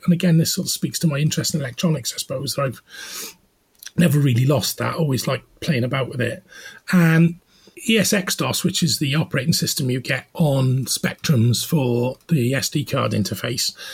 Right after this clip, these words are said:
has, um, an ability to load a real-time clock so you can keep time and date stamp the files when you're saving and loading. It's not very well off supported on many of the, the devices, but, um, it has to fit in two hundred fifty-six bytes.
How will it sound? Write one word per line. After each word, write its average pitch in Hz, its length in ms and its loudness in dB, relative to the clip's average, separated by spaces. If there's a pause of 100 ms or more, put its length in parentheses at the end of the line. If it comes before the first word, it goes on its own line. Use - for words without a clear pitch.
(200)
has, 160 260 2
um, 135 540 0
an 131 80 2
ability 135 640 0
to - 240 -4
load 120 380 0
a 135 120 -2
real-time 156 560 0
clock - 300 -2
so 131 120 -6
you 123 80 0
can 131 120 -6
keep - 240 -6 (220)
time 156 260 2
and 151 100 2
date 170 240 -2
stamp - 340 -4
the - 80 -10
files 170 420 0
when 147 100 -2
you're 147 60 -4
saving 143 340 -2
and 156 100 2
loading. 180 360 2 (300)
It's - 120 -8
not 196 200 -2
very 147 160 -2
well 139 300 -2 (200)
off - 340 -8 (140)
supported 165 600 -2
on 135 140 -2
many 139 240 -2
of 127 120 -2
the, 123 300 -2
the 131 100 -6
devices, 131 680 -4 (560)
but, 185 240 0 (140)
um, 156 460 4
it - 120 -2
has 196 220 0
to - 80 0
fit - 280 -6
in 160 120 2
two 156 140 -2
hundred 139 280 -2
fifty-six - 460 -4
bytes. - 360 -2